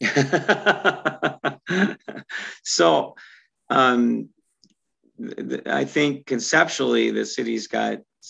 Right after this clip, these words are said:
uh, some good points, uh, built into this. Um, by the way, this was a conceptual term sheet. Has this, has the county agreed to this,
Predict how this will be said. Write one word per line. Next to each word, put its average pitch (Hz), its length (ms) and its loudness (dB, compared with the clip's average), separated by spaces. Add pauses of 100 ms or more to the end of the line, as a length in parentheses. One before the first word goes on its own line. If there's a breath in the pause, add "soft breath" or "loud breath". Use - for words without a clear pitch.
(140)
uh, - 200 -14
some 113 260 -8
good 110 220 -4
points, 120 580 -6
uh, 110 200 -6
built 107 300 -2
into 113 280 -4
this. 107 460 -2 (560 soft breath)
Um, 107 340 -4
by 175 160 6
the 160 100 2
way, 143 180 6
this 165 260 2
was 143 140 0
a 127 60 -4
conceptual 127 540 -2
term 139 260 -2
sheet. 120 220 -2
Has 117 220 -2
this, 113 300 -10
has 123 220 -2
the 120 80 -10
county 147 440 0
agreed 123 460 0
to 147 120 -2
this, 143 420 0